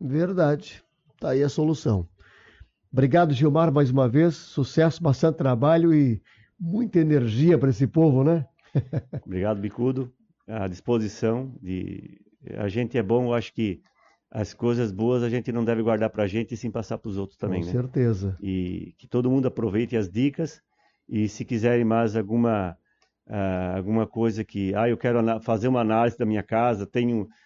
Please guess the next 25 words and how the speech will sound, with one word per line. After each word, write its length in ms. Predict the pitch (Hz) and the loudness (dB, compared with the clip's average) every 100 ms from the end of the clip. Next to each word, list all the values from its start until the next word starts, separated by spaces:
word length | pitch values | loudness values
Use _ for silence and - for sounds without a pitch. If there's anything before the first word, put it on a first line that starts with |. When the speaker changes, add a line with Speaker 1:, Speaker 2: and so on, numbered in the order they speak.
| _ _ | _ _
Speaker 2:
muitos 420 | 110 131 143 - | 0 2 2 -2
problemas, 800 | - 117 110 127 139 113 98 - _ _ _ | -4 0 2 4 4 2 -2 -8 _ _ _
não 440 | 110 110 123 131 | 0 2 4 2
tem 220 | 127 143 139 | 2 0 2
casas 480 | 139 143 147 143 | 2 2 2 -2
que 160 | - 139 | -2 2
nun-, 460 | 139 143 180 220 - - | 4 6 6 6 2 -2
não 200 | 139 143 | 0 2
tem 180 | 143 175 | 2 0
proteção 480 | 160 147 151 - 156 | 0 0 0 2 4
nenhuma, 280 | 156 196 | 6 4
nunca 160 | 208 208 | 2 0
queimou 220 | 233 254 | 0 0
nada, 360 | 240 208 139 95 _ _ _ | 2 0 -2 -6 _ _ _
mas 260 | 120 131 135 | -2 0 0
tem 240 | 151 165 | 2 0
que, 140 | 165 147 | 0 -2
tem, 200 | 160 156 165 156 147 | 0 2 2 2 0
é, 640 | 147 151 139 131 127 123 - _ _ | -2 -2 -2 -2 -4 -8 -12 _ _
dependendo 440 | 120 123 147 165 175 | -6 0 2 2 2
da 60 | |
localização 560 | 156 156 151 135 - 151 | 0 0 0 0 -2 -2
que 60 | |
você 200 | 143 - | -4 -6
tá, 480 | 127 156 180 170 120 | -6 -2 -2 -2 -6